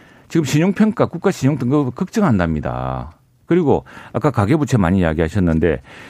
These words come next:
가계부채 왜 많이 났습니까? 집값이 올라서 많이 난 겁니다. 집값 누가 올렸습니까? 그리고 국가 부채가 늘어나면요,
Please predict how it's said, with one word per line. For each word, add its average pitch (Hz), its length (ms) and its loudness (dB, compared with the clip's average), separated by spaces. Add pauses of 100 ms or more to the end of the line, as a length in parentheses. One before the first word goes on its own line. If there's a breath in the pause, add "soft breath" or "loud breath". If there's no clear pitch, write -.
(120)
가계부채 170 460 4
왜 95 100 4
많이 113 200 4
났습니까? 120 440 0
집값이 - 560 0
올라서 131 600 2
많이 87 240 -2
난 107 160 2
겁니다. 104 300 0
집값 196 300 0
누가 160 160 2
올렸습니까? 131 840 0
그리고 135 440 2 (580 loud breath)
국가 220 240 2
부채가 147 640 4 (580 loud breath)
늘어나면요, 127 840 4